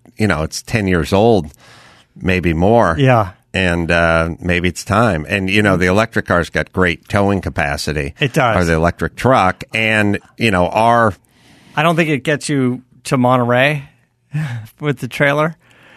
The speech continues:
Speaker 1: Mm. Yeah, so we'd have to figure that
Speaker 2: There's,
Speaker 1: one
Speaker 2: there's
Speaker 1: out.
Speaker 2: some sort of stop and a, a, a, a break to get some battery, not a full recharge, but it's gotta get something. You probably gotta stop for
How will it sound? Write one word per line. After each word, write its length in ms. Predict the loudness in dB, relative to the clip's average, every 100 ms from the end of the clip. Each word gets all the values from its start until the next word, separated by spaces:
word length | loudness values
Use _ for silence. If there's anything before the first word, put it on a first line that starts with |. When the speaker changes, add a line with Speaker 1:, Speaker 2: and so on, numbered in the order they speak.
| -4
Speaker 1:
Mm. 680 | 2 4 6 4 4 2 -2 -8 _ _ 0
Yeah, 300 | 2 4 0
so 320 | 0 2 2
we'd 140 | 2
have 260 | 2 0 0
to 80 | -4
figure 320 | 0 2 4
that 120 | 4
Speaker 2:
There's, 120 | 4
Speaker 1:
one 140 | 2 4
Speaker 2:
there's 200 | 4 4
Speaker 1:
out. 40 |
Speaker 2:
some 140 | 2 2
sort 220 | 0 2
of 100 | 0
stop 580 | -2 0 2 0 -2 -14
and 240 | -6 -4 -4
a, 60 | -6 -12
a, 140 | -10 -10 -10 -6
a, 180 | -6 -6 -10
a 60 |
break 360 | -2 0 0 0
to 100 | -2
get 240 | -2 -2
some 600 | -2 0 2 2 0 -4 -10 -6
battery, 360 | -2 -2 -4 -4
not 200 | -2 -2
a 80 | -2
full 260 | -2 0
recharge, 420 | 2 -2 -2 -4 -4
but 100 | -6
it's 100 | -2
gotta 220 | -2 0
get 200 | -2 -4
something. 580 | -2 -2 -2 -4 -8 -6
You 200 | -10 -10
probably 340 | -2 -2 0
gotta 160 | -2 -4
stop 320 | 0 0 0
for 320 | -4 -4